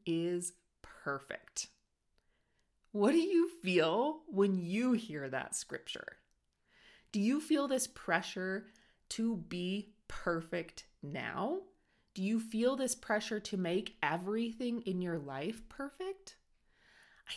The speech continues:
think that happens sometimes when we read the scriptures and we interpret them in a way that it ne-,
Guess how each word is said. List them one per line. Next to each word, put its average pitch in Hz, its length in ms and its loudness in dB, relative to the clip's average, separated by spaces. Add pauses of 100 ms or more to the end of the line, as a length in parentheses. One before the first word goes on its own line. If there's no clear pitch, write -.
(120)
think 370 280 -4
that 262 220 -4
happens 302 480 0
sometimes 185 400 -2
when 170 140 0
we 165 120 -2
read 190 300 -4
the 214 100 -2
scriptures 156 640 -6
and 170 180 -2
we 165 160 0
interpret 202 800 -4
them 147 380 -4 (540)
in 208 160 4
a 202 80 4
way 196 760 0
that 180 260 -2 (400)
it - 160 -8
ne-, 277 340 -4